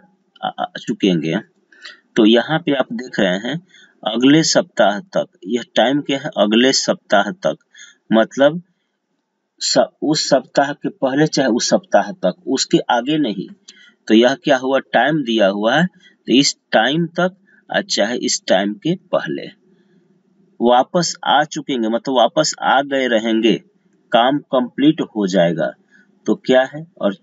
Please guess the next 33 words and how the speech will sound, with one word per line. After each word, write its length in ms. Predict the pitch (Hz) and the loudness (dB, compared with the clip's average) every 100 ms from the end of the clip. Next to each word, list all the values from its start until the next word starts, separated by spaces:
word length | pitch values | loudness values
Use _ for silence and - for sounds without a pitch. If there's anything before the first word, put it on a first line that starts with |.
| - | -6
चुकेंगे 540 | 110 - 143 139 139 | -4 2 2 4 2
है 160 | 127 127 | 2 0
तो 120 | 120 | -2
future 440 | - 110 95 131 | 2 2 2 -2
तो 120 | - | -2
बोध 240 | 120 120 113 | 0 0 2
हो 80 | 120 | 2
ही 120 | 147 | 4
रहा 100 | 131 | 4
है, 120 | 98 | 2
Future 440 | 101 - 104 120 113 | -2 -4 -2 0 0
में 120 | 107 | -2
होना 500 | 90 92 101 110 120 | -2 0 4 4 4
है, 120 | 113 | 2
अभी 260 | 95 90 87 | 0 2 0
इसको 280 | - - 147 - - _ _ - | 0 -2 -2 -4 -20 _ _ 0
हुआ 220 | 131 147 | 4 4
ही 140 | 127 95 | 2 -6
नहीं 340 | 80 80 80 | -6 -8 -10
है, 120 | - - _ _ _ _ - | -18 -20 _ _ _ _ -6
Future 300 | 117 95 135 | -4 0 0
में 120 | 127 | 0
होना 380 | 107 110 120 131 131 | 0 2 4 2 2
है, 180 | 151 175 _ _ _ - | -4 -4 _ _ _ -8
साथ 380 | - - 123 135 - | -4 0 0 0 -6
में 240 | 143 190 185 - _ - | -4 -4 -4 -16 _ -6
इसे 360 | 104 - 170 196 - _ _ _ | -6 -2 -2 -2 -8 _ _ _
complete 760 | 113 104 92 110 120 165 165 | 0 0 -2 0 4 4 2
होना 360 | 147 151 151 151 | -2 -2 -2 -2
है, 200 | 151 165 180 _ _ _ _ _ | -2 -4 -6 _ _ _ _ _
और 100 | 98 | -2
साथ 360 | 90 - 127 147 - | 0 2 2 2 -2
में 220 | 160 180 | -4 -4